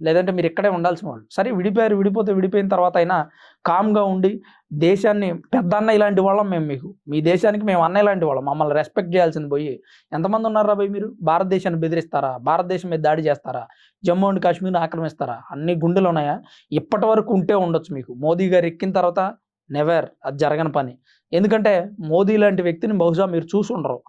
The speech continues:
అందుకని మీ ఆటలు ఎంతకాలం సాగాయి? ఎక్కడుండి, ఎక్కడున్నటువంటి రాజకీయ నాయకులు, భారతదేశాన్ని పరిపాలించేటువంటి రాజకీయ నాయకులు పాకిస్తాన్కి సపోర్ట్ చేసిన అనేక సందర్భాలు ఉన్నాయి, కానీ మోదీ వచ్చిన తర్వాత అది జరగని పని. So అందుకని పాకిస్తాన్ వాళ్ళ ఆటలు కట్టవు. Already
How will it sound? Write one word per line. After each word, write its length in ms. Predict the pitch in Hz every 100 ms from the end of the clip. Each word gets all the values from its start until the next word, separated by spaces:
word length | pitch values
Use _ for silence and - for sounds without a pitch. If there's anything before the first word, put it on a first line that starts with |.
| 151
అందుకని 280 | 190 214 202
మీ 60 | 175
ఆటలు 200 | 196 202
ఎంతకాలం 340 | 170 180 196 190 156
సాగాయి? 280 | 151 135 - _ _ _ 160
ఎక్కడుండి, 420 | 165 214 233 233 180 226 - _ _ - 160
ఎక్కడున్నటువంటి 600 | - 214 226 220 214 196
రాజకీయ 280 | 180 185 196 180
నాయకులు, 240 | 170 196 170
భారతదేశాన్ని 500 | 160 190 202 190 185 175
పరిపాలించేటువంటి 720 | 165 180 175 170 156 160 147 151
రాజకీయ 260 | 170 170 175
నాయకులు 200 | 170 208 -
పాకిస్తాన్కి 500 | 165 202 196 190 170
సపోర్ట్ 260 | 175 160 165 160
చేసిన 180 | 160 165
అనేక 180 | 165 190 -
సందర్భాలు 400 | 170 170 165 147
ఉన్నాయి, 160 | 131 - _ _ _ 175
కానీ 220 | 180 185 165 - 214
మోదీ 200 | 151 170 185
వచ్చిన 180 | 170 170 147
తర్వాత 180 | 151 151
అది 80 | 135
జరగని 280 | 135 135 143 117
పని. 120 | 104 _ -
So 60 | 160 151
అందుకని 300 | 180 190 190 165
పాకిస్తాన్ 380 | 165 165 - 160
వాళ్ళ 120 | 151 147
ఆటలు 220 | 135 147 139
కట్టవు. 260 | 135 135 - _ - - 170
Already 340 | 196 214 196